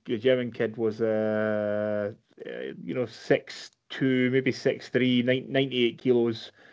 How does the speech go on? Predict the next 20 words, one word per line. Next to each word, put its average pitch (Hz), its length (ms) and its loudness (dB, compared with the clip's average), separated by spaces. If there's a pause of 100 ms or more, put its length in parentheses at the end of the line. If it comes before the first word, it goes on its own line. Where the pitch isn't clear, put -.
(260)
uh, 113 160 2
but, 113 200 0
you 117 80 0
know, 110 120 -2
an, 113 120 -4
an 110 220 -2
in 123 140 0
shape 117 380 2
ninety-eight 110 420 -2
kilos, 110 300 0
and 113 120 -4
he 113 80 0
was, 110 300 -2
he 127 80 2
was 110 180 0
a 107 60 6
nightmare. 107 440 2
So - 280 2
real 135 440 8
strong. 123 500 0